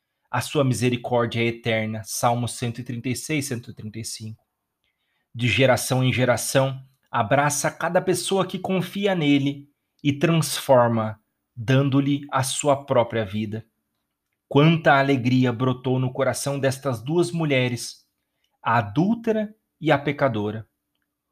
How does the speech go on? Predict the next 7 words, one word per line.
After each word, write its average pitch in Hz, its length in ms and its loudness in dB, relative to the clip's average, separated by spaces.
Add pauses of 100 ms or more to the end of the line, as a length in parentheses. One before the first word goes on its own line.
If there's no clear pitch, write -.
(280)
O 127 120 0
perdão 123 560 4
as - 240 0
fez 127 300 2
sentirem-se 139 640 2
finalmente 185 720 0
livres 196 800 -2